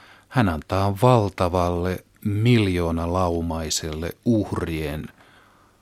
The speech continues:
hahmottomalle joukolle kasvot. Tämä on aina pitänyt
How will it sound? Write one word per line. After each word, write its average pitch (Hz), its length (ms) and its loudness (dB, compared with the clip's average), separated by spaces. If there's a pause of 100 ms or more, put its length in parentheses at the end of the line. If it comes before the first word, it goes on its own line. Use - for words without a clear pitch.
(160)
hahmottomalle 90 880 0
joukolle 95 680 -2 (260)
kasvot. - 760 -4 (720)
Tämä 98 160 -2
on 101 140 0
aina 117 260 4
pitänyt 90 380 -4